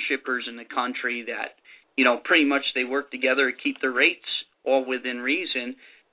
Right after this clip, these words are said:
so that no one's ever losing out on any business? So it, it really, there's multi-, multipliers <clears throat> of these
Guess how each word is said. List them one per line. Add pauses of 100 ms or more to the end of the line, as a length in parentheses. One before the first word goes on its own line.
(140)
so
that
no
one's
ever
losing
out
on
any
business? (140)
So (420)
it,
it
really, (160)
there's (240)
multi-,
multipliers (340)
<clears throat>
of
these